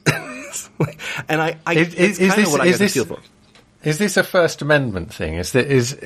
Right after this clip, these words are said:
Speaker 2: I'm trying to work out how this would happen over here, because it's private property. And
Speaker 1: It
Speaker 2: you can't, you can't, you can't just run around swiping a press badge and, and go wherever you like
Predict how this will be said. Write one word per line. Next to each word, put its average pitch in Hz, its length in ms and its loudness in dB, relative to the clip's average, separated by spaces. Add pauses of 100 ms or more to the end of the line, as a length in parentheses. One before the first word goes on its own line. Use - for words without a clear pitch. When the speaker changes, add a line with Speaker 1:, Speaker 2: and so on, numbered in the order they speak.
(380)
Speaker 2:
I'm 127 120 2
trying 127 340 2
to 110 60 -14 (800)
work 123 320 0
out 113 280 2
how 120 160 2
this 107 240 -2
would 110 120 0
happen 110 340 0
over 98 200 2
here, 98 220 2
because 110 380 0 (880)
it's 165 140 0
private 175 360 0
property. 95 720 -4 (1160)
And 135 140 4
Speaker 1:
It 143 220 -2 (100)
Speaker 2:
you 143 160 2
can't, 156 360 0
you 160 120 0
can't, 170 380 0
you 156 140 -2
can't 170 300 0
just 135 240 -4
run 131 180 2
around 117 340 2
swiping 113 480 -2
a 110 60 -2
press 120 280 0
badge 90 380 0
and, 95 400 -4
and 95 300 -4
go 107 180 2
wherever 101 320 2
you 101 140 -2
like 101 420 0